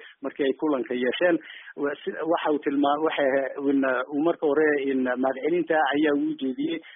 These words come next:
dowladda Djibouti aan John Kerry, kadibna wuxuu uga mahad celiyey madaxweynaha Djibouti,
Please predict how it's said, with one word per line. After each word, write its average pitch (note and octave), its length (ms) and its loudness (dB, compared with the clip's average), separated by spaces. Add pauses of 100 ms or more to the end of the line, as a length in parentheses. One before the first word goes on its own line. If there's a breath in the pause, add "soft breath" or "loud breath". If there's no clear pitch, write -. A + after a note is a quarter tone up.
(160 loud breath)
dowladda C#3 480 0 (100)
Djibouti C3 480 -2
aan C3 200 2
John D3+ 200 2
Kerry, D#3+ 240 0
kadibna F3 400 -4
wuxuu D#3 160 -2
uga D#3+ 140 0
mahad D#3+ 200 0
celiyey C3+ 320 -4
madaxweynaha D3 460 2
Djibouti, C3 400 -4